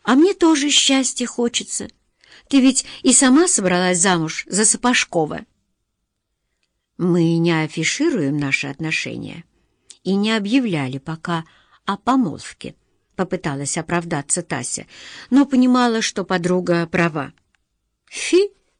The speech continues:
произнесла Лиза презрительно, «как ты скучна! Не будь ханжой!» «Ты не так поняла», расстроилась Тася. «Я рада за тебя, очень рада,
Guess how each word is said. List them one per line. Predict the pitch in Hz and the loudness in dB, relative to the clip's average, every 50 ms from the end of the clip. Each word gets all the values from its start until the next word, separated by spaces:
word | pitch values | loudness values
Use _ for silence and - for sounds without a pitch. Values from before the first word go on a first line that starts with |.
| _ - | _ -2
произнесла | 202 185 165 165 156 175 175 175 175 - 185 165 160 | 0 2 2 2 2 0 0 0 0 -2 0 0 2
Лиза | 180 196 175 156 175 | 2 0 0 0 -2
презрительно, | 165 175 185 180 170 180 165 156 147 - 160 151 151 156 - _ _ _ _ _ _ _ _ _ _ - | -2 0 -2 0 0 0 -2 -2 -2 -4 -6 -6 -6 -8 -10 _ _ _ _ _ _ _ _ _ _ -4
«как | - 403 392 - | -4 -4 -2 -2
ты | - 302 294 | -2 -2 0
скучна! | - - - 247 233 - - 196 175 151 139 143 _ _ _ _ _ _ _ _ - | 0 -2 -4 -4 -4 -2 -2 -2 -2 -4 -4 -6 _ _ _ _ _ _ _ _ 0
Не | - 262 269 | 4 4 4
будь | 233 226 269 262 - | 6 4 4 4 2
ханжой!» | - - 247 240 240 240 220 214 233 196 151 131 - _ _ _ _ _ _ _ _ _ _ _ _ _ _ _ _ _ _ _ _ _ _ _ _ _ _ _ _ _ _ - | 2 2 4 4 4 4 4 4 4 2 2 0 -4 _ _ _ _ _ _ _ _ _ _ _ _ _ _ _ _ _ _ _ _ _ _ _ _ _ _ _ _ _ _ -6
«Ты | - 170 | -2 0
не | 165 165 165 175 | 0 2 0 0
так | 170 - - 226 226 220 - - _ | -2 -2 -2 -2 -2 -2 -6 -12 _
поняла», | - 208 202 202 196 202 196 208 240 285 311 254 170 _ _ _ _ _ _ _ _ _ _ - | -6 -4 -4 -2 -2 -4 -2 -2 -2 -2 -2 -4 -6 _ _ _ _ _ _ _ _ _ _ -6
расстроилась | 156 160 175 170 - - - 185 165 151 143 147 160 - - | -2 -2 0 -2 -2 -2 0 0 0 0 0 -4 -4 -6 -4
Тася. | - 185 135 131 - - - - _ _ _ _ _ _ _ _ - | -4 -4 -4 -4 -6 -10 -12 -14 _ _ _ _ _ _ _ _ -8
«Я | - 160 175 175 170 | -4 0 0 2 2
рада | 160 156 165 214 262 285 277 254 170 151 143 | 2 0 2 2 4 4 4 2 0 -2 -6
за | - - 151 | -6 -8 -6
тебя, | - - 196 185 170 180 156 131 - _ _ _ _ _ _ - - - - | -6 -6 -4 -2 -2 -2 -2 -4 -6 _ _ _ _ _ _ -20 -20 -8 0
очень | - 233 277 320 320 - - - 285 285 294 | 2 4 4 4 4 2 2 2 4 2 4
рада, | 262 285 277 247 196 160 143 147 | 2 2 2 2 0 -2 -6 -10